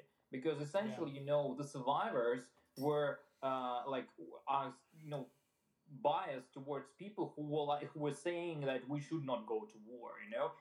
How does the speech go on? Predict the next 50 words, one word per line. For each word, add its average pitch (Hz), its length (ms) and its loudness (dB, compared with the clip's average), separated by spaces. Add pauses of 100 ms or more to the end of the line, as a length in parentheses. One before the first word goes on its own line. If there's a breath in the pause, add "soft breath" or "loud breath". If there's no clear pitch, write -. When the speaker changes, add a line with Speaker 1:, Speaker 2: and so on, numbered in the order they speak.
(140 loud breath)
Speaker 1:
It's 131 180 -2
biased 165 420 4
against 139 380 -2
people 160 400 0
who 147 180 2
Speaker 2:
Sure. 139 180 -4 (240)
Speaker 1:
don't 170 320 2
want 131 260 0
to 135 60 -8
go 123 220 0
to 127 100 -6
war 151 260 4
Speaker 2:
Yeah, 139 160 -2
Speaker 1:
and 127 100 0
Speaker 2:
sure. 117 140 -6 (240)
Speaker 1:
try 151 280 0
all 143 240 -4
the 131 60 -2
means 135 380 -6
not 139 260 0
to 139 60 -12
Speaker 2:
Sure, 139 100 0
Speaker 1:
get 131 140 6
Speaker 2:
sure, 113 100 -4
Speaker 1:
involved 127 240 2
Speaker 2:
sure. 120 200 -10
Speaker 1:
with 110 120 -10
that. - 120 -10
Speaker 2:
Yeah, 117 180 -8 (180)
yeah. 151 140 -8 (100)
Speaker 1:
And 127 140 2
so 151 440 2 (360)
then 202 200 4
we 220 100 2
have 175 240 0
the 151 60 -2
Speaker 2:
That's 123 100 -6
definitely - 0 -
unique, - 0 -
Speaker 1:
survivors, 143 680 2 (120)
Speaker 2:
yeah. 147 80 -10
Speaker 1:
you 135 60 -4
know, 127 320 0 (160)
them, 110 400 -2 (160)
and 139 160 0
they're 160 140 4
like, 143 240 0
"We 165 120 -4
told 180 320 0
you 123 220 -6